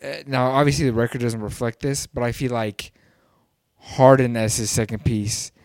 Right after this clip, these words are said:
is not as good as Jamal Murray, like Aaron Gordon. Like, I feel like, um, like, like Joker's second piece is,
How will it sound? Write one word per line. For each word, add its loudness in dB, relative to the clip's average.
is -8
not -4
as -8
good -2
as -6
Jamal -2
Murray, -2
like -10
Aaron -8
Gordon. -6
Like, -6
I -6
feel -4
like, -6
um, -6
like, -4
like -6
Joker's 2
second -6
piece 0
is, -10